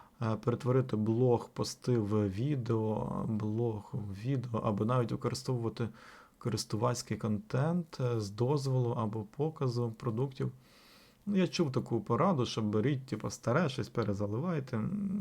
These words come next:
Ну, можна над цим думати. Бо всі, в принципі, живуть самим свіжим зараз. Так, етика та прозорість. У соціальних медіа дуже важливо дотримуватися високих стандартів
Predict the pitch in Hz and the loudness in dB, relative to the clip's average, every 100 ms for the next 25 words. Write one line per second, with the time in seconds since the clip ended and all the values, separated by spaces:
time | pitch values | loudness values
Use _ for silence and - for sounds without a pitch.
0 | 202 254 294 269 - - - - - - | 0 -2 -6 -8 -12 -20 -20 -20 -20 -20
1 | - - - 180 190 151 139 135 131 135 | -20 -20 -6 -2 0 -2 -4 -4 -4 -2
2 | 120 110 104 - 131 - - _ _ _ | 0 0 0 -4 -8 -10 -20 _ _ _
3 | _ _ _ - 143 120 117 151 135 131 | _ _ _ -6 2 2 2 0 0 0
4 | 131 127 123 - 110 104 117 120 - 120 | 0 0 -2 -4 -2 0 0 -2 0 0
5 | 110 110 104 - 104 104 113 - - - | 2 0 -2 -4 -4 -4 -6 -8 -12 -18
6 | - - - - _ 113 95 101 95 - | -18 -18 -20 -20 _ -6 -2 0 -2 -4
7 | - - - - - - _ - - 110 | -8 -10 -16 -20 -20 -20 _ -6 0 2
8 | 95 - 160 170 156 131 127 127 127 107 | 0 0 2 2 2 0 0 2 2 2
9 | 101 - - - 139 - - 175 165 135 | -2 -4 -6 -4 -4 -4 0 0 0 -2
10 | 139 156 135 127 113 139 131 120 127 123 | -2 0 2 2 2 0 0 0 0 -2
11 | 143 139 117 120 - 131 127 113 110 110 | -2 -2 -2 -2 -2 0 0 0 -4 -6
12 | - 98 101 - 139 131 - - 110 113 | -6 -4 -4 -4 -4 -4 -6 -4 -2 -2
13 | 113 - 107 | -4 -2 -6